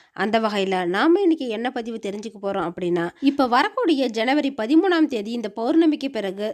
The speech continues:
தனுசு ராசிக்காரங்களுக்கு எந்த மாதிரியான பலன்கள் எல்லாம் கிடைக்க போகுதுன்னு தாங்க. அது மட்டும் இல்லாம இந்த மாதத்துல வரக்கூடிய பௌர்ணமியில எந்த மாதிரி விரதமும்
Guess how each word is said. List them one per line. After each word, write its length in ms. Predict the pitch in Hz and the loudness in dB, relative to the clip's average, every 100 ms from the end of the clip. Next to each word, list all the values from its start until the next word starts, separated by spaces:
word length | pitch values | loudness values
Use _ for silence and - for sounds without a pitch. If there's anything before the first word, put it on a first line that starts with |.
| 208 | -4
தனுசு 320 | 226 339 415 | 0 0 0
ராசிக்காரங்களுக்கு 720 | 427 330 330 240 220 208 214 233 196 | -4 -4 -2 -2 -2 -4 -6 -6 -4
எந்த 160 | 226 285 | 0 2
மாதிரியான 420 | 277 247 240 226 | 2 0 -4 -4
பலன்கள் 320 | 196 208 233 226 | -4 -4 -2 -2
எல்லாம் 220 | 208 220 | -2 -4
கிடைக்க 220 | 202 190 | -8 -8
போகுதுன்னு 360 | 196 190 190 180 180 | -10 -6 -4 -4 -4
தாங்க. 200 | 180 180 - - - | -4 -4 -6 -20 -6
அது 220 | 202 196 | -2 0
மட்டும் 300 | 196 190 277 240 | 0 0 0 0
இல்லாம 360 | 220 196 196 202 208 | 0 0 -2 -4 -6
இந்த 140 | 214 196 202 | -4 -4 0
மாதத்துல 420 | 269 403 392 285 220 | 0 0 0 0 0
வரக்கூடிய 520 | 214 214 202 196 226 - 220 | -2 -6 -4 -4 -4 -6 -4
பௌர்ணமியில 640 | 240 262 247 220 202 196 190 196 | -2 0 -2 -2 -2 -2 -2 -2
எந்த 160 | 233 | 0
மாதிரி 320 | 269 240 208 180 | 2 0 0 -2
விரதமும் 540 | 185 196 226 226 214 | -2 -4 -4 -6 -6